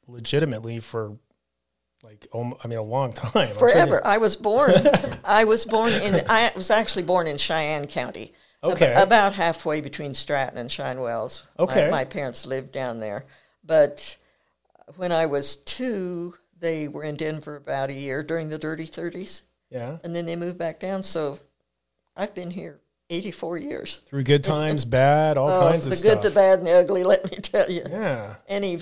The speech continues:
Speaker 2: any farmer that's watching this will know what, what we went through for all those years. But it's, it's a good place to raise children.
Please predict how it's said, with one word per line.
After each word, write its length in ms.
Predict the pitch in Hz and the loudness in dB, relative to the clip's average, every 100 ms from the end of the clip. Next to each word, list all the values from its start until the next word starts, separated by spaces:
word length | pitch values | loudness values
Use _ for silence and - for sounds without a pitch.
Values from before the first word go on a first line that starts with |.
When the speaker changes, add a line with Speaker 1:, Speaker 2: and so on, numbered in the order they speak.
| - | -8
Speaker 2:
any 220 | 196 185 | -6 -4
farmer 520 | 175 - 156 147 139 | -6 -6 -4 -4 -6
that's 440 | 147 135 131 - - _ - | -4 -6 -8 -14 -18 _ -20
watching 560 | 139 143 151 - 175 - | -12 -2 -2 -2 -6 -6
this 320 | 156 127 - | -6 -4 -4
will 160 | 135 | -6
know 280 | 131 143 139 | -4 -2 -2
what, 340 | 135 131 113 - _ _ _ _ _ _ | -2 -4 -4 -12 _ _ _ _ _ _
what 200 | 160 123 | -8 -6
we 140 | 147 | -6
went 220 | 143 147 - | -6 -6 -6
through 240 | 160 151 | -8 -8
for 100 | - - | -8 -8
all 180 | 127 - | -8 -6
those 260 | 131 - | -8 -8
years. 420 | 123 113 110 - - | -8 -10 -10 -14 -10
But 140 | 180 | -8
it's, 260 | 208 - - _ _ _ - | -8 -10 -20 _ _ _ -16
it's 220 | 180 180 | -14 -10
a 100 | 156 | -10
good 300 | 170 240 240 _ _ _ _ _ _ _ | -6 -6 -8 _ _ _ _ _ _ _
place 340 | - 151 147 - | -6 -6 -6 -10
to 100 | 131 | -10
raise 240 | 127 127 | -8 -8
children. 540 | - 123 123 113 110 | -8 -6 -6 -8 -12